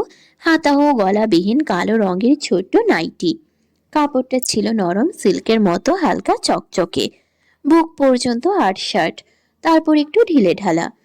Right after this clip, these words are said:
চারপাশে কোনো হাতা নেই, গলার কাটও নেই। পুরোটা যেন এক টুকরো কাপড়ের মতো বুক পর্যন্ত উঠে এসেছে।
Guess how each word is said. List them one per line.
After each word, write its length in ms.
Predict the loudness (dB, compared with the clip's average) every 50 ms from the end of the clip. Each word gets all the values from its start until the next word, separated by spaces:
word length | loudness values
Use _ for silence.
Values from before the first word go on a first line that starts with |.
| _ _ _ _ -2
চারপাশে 560 | 0 2 2 2 2 0 -2 -2 -2 -4 -4
কোনো 260 | -2 0 0 0 0 0 0
হাতা 300 | 0 -2 0 -2 -4 -2
নেই, 280 | -2 -2 -2 -2 -4 -6 _ _ _ _ _ _ _ -6
গলার 360 | -4 -2 0 0 0 0 -2 -2
কাটও 380 | -2 -4 -4 -2 0 0 2
নেই। 260 | 4 2 2 0 -2 -4 -10 _ _ _ _ _ _ _ 2
পুরোটা 440 | 4 6 6 6 6 4 4 2
যেন 240 | 2 2 0 -2 -2 -4 -4 -6 _ -4
এক 220 | -2 -2 -2 -4 _ 0
টুকরো 360 | 0 0 0 0 -2 -2 -2 0
কাপড়ের 520 | 0 -2 -2 -2 -2 0 0 2 2 2
মতো 340 | 2 0 0 0 2 2 2
বুক 240 | 4 2 0 0 -2 _
পর্যন্ত 440 | 0 2 2 2 2 0 0 2 2
উঠে 300 | 4 4 4 2 2 0
এসেছে। 540 | 0 0 -2 -6 -6 -4 -4 -4 -4 -4